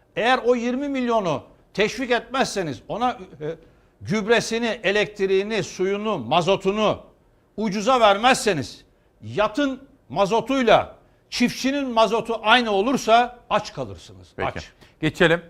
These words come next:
Speaker 2: Bir eğitim sorusu soracağım size. Ama önce oy için, seçim için kırmızı bültenle aranan teröristi T R T'ye çıkaranlar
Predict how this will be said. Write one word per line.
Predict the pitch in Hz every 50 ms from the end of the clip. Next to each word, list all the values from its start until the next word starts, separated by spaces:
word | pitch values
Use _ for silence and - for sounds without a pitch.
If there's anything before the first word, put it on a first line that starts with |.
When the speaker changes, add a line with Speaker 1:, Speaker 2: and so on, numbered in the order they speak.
| - _ _ _ - _ _
Speaker 2:
Bir | 151 170
eğitim | 160 151 - - 175 151
sorusu | - - 123 113 110
soracağım | - - 120 110 107 135 117 107
size. | - - - 151 160 185 - - _ _ _ _
Ama | 113 123 120 120
önce | 123 123 113 131 151 175 - - _ _ _ _ _ _ _ _ _ _
oy | - 180 220 226
için, | 190 - - 202 202
seçim | 180 - - 170 170 - 196
için | 170 - - 196 - -
kırmızı | - 160 160 160 156 190 170
bültenle | 165 143 - 165 143 139 135
aranan | - 143 143 147 143 147 139 131 -
teröristi | - 156 147 147 143 143 - - - 180 170
T | - 160 139
R | 143 139
T'ye | - 165 160 156
çıkaranlar | - - - - 131 123 117 117 135 160 170